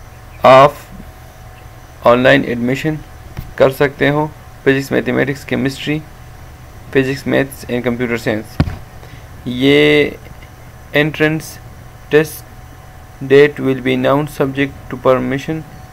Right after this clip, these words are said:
from government। ये जो आपको इधर नज़र आ रहा है,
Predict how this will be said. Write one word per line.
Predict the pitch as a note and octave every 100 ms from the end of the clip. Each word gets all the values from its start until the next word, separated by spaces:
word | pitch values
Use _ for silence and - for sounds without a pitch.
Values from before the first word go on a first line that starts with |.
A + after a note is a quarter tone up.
| - - - - - - - - - - -
from | B2+ B2 A#2+
government। | B2+ B2 A#2 A#2 - - - - - - -
ये | C#3+
जो | D3
आपको | D3+ D#3+ - D3+
इधर | D#3 D#3+
नज़र | E3 D#3+
आ | D#3
रहा | D#3+ D#3+
है, | D#3+ F3